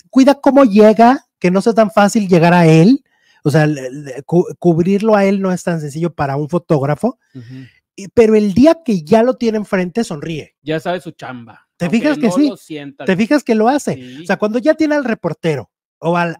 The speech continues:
Speaker 1: al fotógrafo enfrente, sonríe.
Speaker 2: Jamás se ha visto una queja de él.
Speaker 1: Exacto. O, o sea, es una persona que como que hacen muchas estrategias para que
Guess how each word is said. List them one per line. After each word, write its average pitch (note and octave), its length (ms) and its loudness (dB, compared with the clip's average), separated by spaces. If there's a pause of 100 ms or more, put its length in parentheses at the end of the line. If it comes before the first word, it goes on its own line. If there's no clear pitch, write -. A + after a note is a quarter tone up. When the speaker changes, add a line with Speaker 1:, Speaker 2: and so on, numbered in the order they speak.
Speaker 1:
al D#3 260 -10
fotógrafo A3 520 -6
enfrente, A#3+ 540 -8 (120)
sonríe. D3 500 -14 (140)
Speaker 2:
Jamás C#3 380 -18
se - 80 -20
ha D3+ 40 -16
visto C3+ 480 -18
una B2 340 -20 (100)
queja A#2+ 300 -20
de A2 100 -20
él. D3+ 100 -12
Speaker 1:
Exacto. - 540 -12 (920)
O, C#3+ 60 -8
o E3 220 -6
sea, E3+ 140 -2 (380)
es G#3+ 240 0
una B3 200 0
persona F#3+ 340 0
que F3 220 -2
como E3 280 0
que F3+ 260 -2
hacen G#3 360 -2
muchas A#3+ 420 0
estrategias F3+ 600 -12
para E3+ 240 -12
que D#3 220 -16